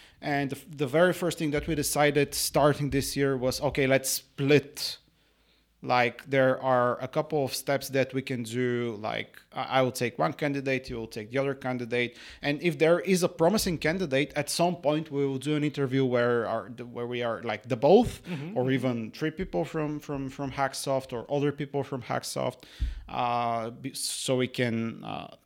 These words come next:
Speaker 1: conduct a more, like, thorough interview with, with more people in the room. But, uh, we decided there's no need for, for the two of us, and we decided to start with phone screenings.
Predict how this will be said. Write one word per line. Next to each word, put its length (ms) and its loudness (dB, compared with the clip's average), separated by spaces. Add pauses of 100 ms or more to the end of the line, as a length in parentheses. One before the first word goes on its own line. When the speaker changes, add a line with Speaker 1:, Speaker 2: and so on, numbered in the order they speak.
Speaker 1:
conduct 540 2
a 80 2
more, 580 6
like, 300 -4 (840)
thorough 520 8
interview 500 2
with, 200 0
with 240 -6
more 120 0
people 300 -4
in 80 -2
the 80 -4
room. 320 6 (340)
But, 540 0
uh, 180 2
we 120 -2
decided 500 2
there's 300 0
no 140 4
need 280 6
for, 260 -2
for 180 -4
the 60 -2
two 160 4
of 120 4
us, 120 2
and 140 4
we 60 6
decided 360 2
to 100 -6
start 440 4
with 320 2
phone 240 -2
screenings. 600 -8